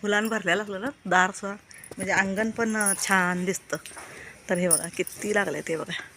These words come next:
हे बघा, असं वाटतच नाही की ही एक झाड आहे, पण ही एकच झाड आहे. एवढं मोठं एकच झाड आहे. हे बघा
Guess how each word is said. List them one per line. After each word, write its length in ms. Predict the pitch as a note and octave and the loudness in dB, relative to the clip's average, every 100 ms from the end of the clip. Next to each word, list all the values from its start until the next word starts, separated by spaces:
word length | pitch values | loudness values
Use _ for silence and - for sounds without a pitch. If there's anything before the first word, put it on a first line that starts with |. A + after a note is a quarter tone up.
| - - - - - | -20 -20 -20 -20 -6
हे 100 | D#3 | -6
बघा, 140 | C#3 D#3+ - - - - - - - | -6 -10 -18 -20 -20 -20 -20 -14 -6
असं 180 | F#3+ G#3 | 2 6
वाटतच 400 | G#3 G3+ A3+ G#3 | 6 4 2 4
नाही 220 | G#3 F3+ - - - - | 4 2 -2 -10 -10 -2
की 80 | A3 | 2
ही 200 | F#3 G3+ F#3+ | 4 4 6
एक 200 | G3 F3+ | 6 6
झाड 260 | F3 E3 | 4 4
आहे, 120 | D3 E3+ - - - - - | 4 0 -6 -12 -14 -2 6
पण 140 | G#3 | 8
ही 120 | G#3 A3 | 10 10
एकच 360 | A#3 - A#3+ | 8 10 8
झाड 180 | F3+ D#3+ | 8 4
आहे. 100 | F#3+ - - - - - - - - - - - | 4 2 -10 -14 -16 -14 -14 -14 -16 -16 -16 -4
एवढं 220 | F#3+ F3 F3 | 2 2 2
मोठं 240 | F3+ G#3 - - - - - - - - | 0 0 -2 -8 -18 -20 -20 -20 -16 -10
एकच 340 | F3+ - F3+ | -6 -2 -2
झाड 140 | F3 C#3+ | -2 -4
आहे. 100 | C3 | -4
हे 100 | D3 | -6
बघा 220 | - - | -8 -12